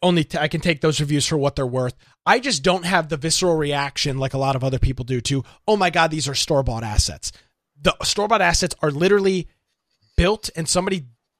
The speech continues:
puts time into them and then somebody takes their money and buys them for this purpose. That doesn't bother me.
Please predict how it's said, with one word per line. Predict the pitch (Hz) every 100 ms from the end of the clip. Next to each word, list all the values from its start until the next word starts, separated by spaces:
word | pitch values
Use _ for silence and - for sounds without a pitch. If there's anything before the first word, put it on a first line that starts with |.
| _ -
puts | 170 -
time | - 190 240
into | 247 226
them | 254
and | 170 175
then | 160
somebody | 196 190 160 - _ _ _
takes | - 180 127
their | 151 190 202
money | 160 233 233 143 156
and | 160
buys | 160 226 185
them | 127 127 131 _ _ _ -
for | 196
this | 170 139
purpose. | - 135 113 104 - - _ _ 151
That | 180 165
doesn't | 180 156 160
bother | 113 113 101
me. | 80